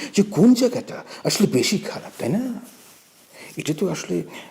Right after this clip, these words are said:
একটা, আহ, কি যেন বলে, আহ, গুরুতর প্রশ্ন। হালকা ভাবে নেওয়ার কোনো উপায় নেই, কোনো উপায় নেই, না। মনে হবে যে আপনি কি সত্যি যথেষ্ট গুনাহ করেছেন, which justifies this place।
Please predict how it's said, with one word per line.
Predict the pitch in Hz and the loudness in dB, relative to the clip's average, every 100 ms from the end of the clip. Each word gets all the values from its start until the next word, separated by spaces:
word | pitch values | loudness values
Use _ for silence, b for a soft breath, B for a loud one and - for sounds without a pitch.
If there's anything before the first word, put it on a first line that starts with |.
| - | -8
একটা, | 82 147 | -4 -2
আহ, | 107 101 113 110 | -2 -2 -2 -2
কি | 113 | -2
যেন | 120 151 | -2 -2
বলে, | 160 233 185 98 | 0 0 0 -2
আহ, | 107 | -2
গুরুতর | 104 117 214 208 120 - | 0 4 4 2 -2 -10
প্রশ্ন। | - - - - - B | -14 -16 -16 -20 -16 B
হালকা | - 190 233 | 0 0 0
ভাবে | - 135 | -4 -6
নেওয়ার | 127 113 | -8 -8
কোনো | - 196 | -4 -2
উপায় | 143 - - | -2 -6 -14
নেই, | - | -10
কোনো | - 233 | -6 -6
উপায় | - - | -8 -16
নেই, | - - | -20 -20
না। | 156 - - _ _ _ _ _ _ _ _ _ _ _ _ - B B B B B B - - 202 - 220 - - - B B B 117 | -20 -20 -20 _ _ _ _ _ _ _ _ _ _ _ _ -20 B B B B B B -8 0 4 6 4 0 -10 -18 B B B 0
মনে | 113 113 | 4 2
হবে | 117 220 143 117 202 B B - | 2 2 2 2 0 B B -6
যে | 113 123 120 - | -2 2 2 0
আপনি | - - 180 | -8 -4 -4
কি | 175 214 - B - | -2 -4 -4 B -4
সত্যি | - 139 - - 233 220 208 - 139 | 0 0 -2 0 4 4 2 -2 2
যথেষ্ট | 143 160 240 240 - | 4 4 2 0 2
গুনাহ | 180 127 165 240 | 2 6 6 6
করেছেন, | 233 139 101 - - - - - _ B B - | 4 2 0 -6 -8 -12 -18 -20 _ B B 2
which | 254 254 | 2 4
justifies | 247 240 - - - 120 - - | 2 4 2 2 2 2 0 -6
this | - - | -6 -6
place। | 101 64 - - | -8 -8 -10 -12